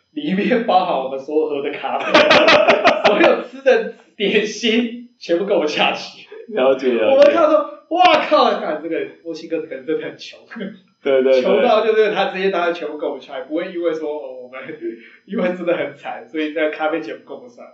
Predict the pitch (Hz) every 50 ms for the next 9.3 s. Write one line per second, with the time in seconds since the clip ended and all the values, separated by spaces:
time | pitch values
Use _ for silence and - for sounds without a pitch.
0 | 120 117 113 120 117 - 127 117 _ 110 107 - _ _ 120 123 127 131 139 175
1 | 202 226 226 - - - 277 254 - 151 165 180 185 185 190 175 170 170 170 175
2 | 170 170 - 208 196 170 151 143 131 123 123 _ - 147 147 160 175 165 147 143
3 | 147 147 139 139 139 - - - 120 117 156 151 120 120 117 110 - - - _
4 | 147 165 175 175 170 165 160 160 185 185 165 151 160 185 175 160 143 120 107 101
5 | 101 - - _ - 110 107 123 135 151 156 151 135 123 120 - 127 131 147 156
6 | 151 151 147 127 107 98 95 101 127 127 131 139 147 165 110 95 90 90 92 95
7 | 95 135 131 139 139 131 110 98 104 117 131 120 117 117 117 135 135 131 127 127
8 | 123 117 123 117 120 127 123 - - - 95 92 95 95 127 135 127 - 95 -
9 | 123 120 117 120 113